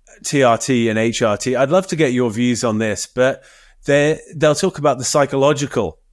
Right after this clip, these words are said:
uh, implications. And I think this is something that's often neglected, that people are obviously, you know, very aware of the physiological, um, implications of taking things, you know, like anabolic steroids, but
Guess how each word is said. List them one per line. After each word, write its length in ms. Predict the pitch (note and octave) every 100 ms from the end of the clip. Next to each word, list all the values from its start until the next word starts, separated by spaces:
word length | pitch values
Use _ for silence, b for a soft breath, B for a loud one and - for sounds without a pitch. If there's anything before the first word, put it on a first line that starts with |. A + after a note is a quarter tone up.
| _ _
uh, 220 | G#2+ G#2
implications. 720 | G2 A2+ G2+ A2+ F#2+ - G#2
And 80 | A#2
I 80 | C3+
think 200 | D3 F#3+
this 200 | F3 D#3
is 80 | D#3
something 320 | D#3+ C#3 C3+
that's 160 | C3 B2
often 320 | B2 C3+ A#2
neglected, 680 | A2+ A#2+ B2 - A2 - - _ _ _ _
that 240 | C#3 C3+
people 280 | - D#3 D3+
are 120 | C#3
obviously, 520 | B2+ B2+ B2 C3 A2 - _ _
you 120 | B2+
know, 80 | G#2
very 320 | B2+ B2+ B2+
aware 320 | A#2+ A#2 A#2
of 100 | A2
the 80 | G#2
physiological, 1040 | - B2+ A2 G#2 A#2 A2 A2+ A2+ G#2 F#2+ - _
um, 560 | G2+ F#2 F#2 F2+ F2+ F2
implications 680 | A#2+ A2+ G2+ A#2+ A2+ - F#2
of 80 | F#2
taking 340 | A2 A2 G#2
things, 500 | - A2 G#2 G2+ - - b b b -
you 80 |
know, 140 | G#2 G2+
like 200 | G2+ G#2
anabolic 420 | A2 G2+ G2+ F2+
steroids, 640 | - - A2 G2 F2 F2 -
but 220 | A#2 A2+